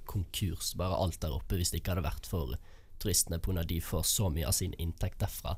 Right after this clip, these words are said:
Og det er det da, ikke sant? Jeg er helt enig i at cruiseskipene, eh, har for mye utslipp, og at det er et stort problem, men samtidig så da må vi finne en annen løsning for å få, eh,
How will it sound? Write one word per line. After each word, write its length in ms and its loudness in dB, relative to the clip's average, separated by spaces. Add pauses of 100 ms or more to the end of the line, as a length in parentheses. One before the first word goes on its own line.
(640)
Og 120 4
det 180 12
er 40 6
det 140 8
da, 140 8
ikke 100 6
sant? 280 4 (200)
Jeg 160 8
er 140 8
helt 240 6
enig 160 8
i 20 8
at 140 2
cruiseskipene, 880 4 (400)
eh, 220 4
har 160 4
for 120 -2
mye 280 4
utslipp, 340 2
og 120 -2
at 60 -4
det 120 2
er 140 2
et 80 2
stort 240 2
problem, 420 2
men 140 2
samtidig 460 2
så 280 2
da 160 4
må 220 4
vi 100 2
finne 520 0
en 220 -2
annen 300 2
løsning 540 0
for 240 2
å 40 -2
få, 280 4
eh, 160 0